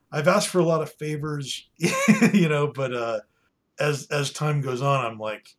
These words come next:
I really wanna get to the point where I can,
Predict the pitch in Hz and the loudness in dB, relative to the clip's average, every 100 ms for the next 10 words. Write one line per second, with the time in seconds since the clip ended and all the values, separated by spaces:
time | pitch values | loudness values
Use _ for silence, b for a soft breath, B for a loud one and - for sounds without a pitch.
0 | _ _ _ _ _ _ - - 117 160 | _ _ _ _ _ _ -20 -16 -14 -8
1 | 160 143 113 - _ _ - 107 131 139 | -4 -4 -6 -18 _ _ -18 -6 -2 -2
2 | 135 120 - 104 90 - 110 107 107 104 | -2 -8 -10 -16 -18 -16 -16 -16 -14 -12
3 | 101 92 - _ _ _ _ _ _ _ | -12 -14 -20 _ _ _ _ _ _ _
4 | _ _ _ _ _ _ _ _ - - | _ _ _ _ _ _ _ _ -14 -12
5 | 71 | -16